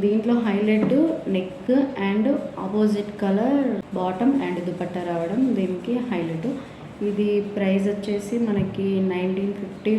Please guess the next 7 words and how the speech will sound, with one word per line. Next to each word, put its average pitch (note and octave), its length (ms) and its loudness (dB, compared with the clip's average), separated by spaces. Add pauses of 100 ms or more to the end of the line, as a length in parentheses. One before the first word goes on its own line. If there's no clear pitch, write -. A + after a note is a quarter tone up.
ఉంది, E3+ 260 -2 (760)
ఆఫర్లో G#3 400 0 (100)
మనకి G3 300 0 (160)
థర్టీన్ G#3 400 0
ఫిఫ్టీకి G3+ 400 -2
వచ్చింది. D#3 400 -4 (4000)
ఇది G3 140 0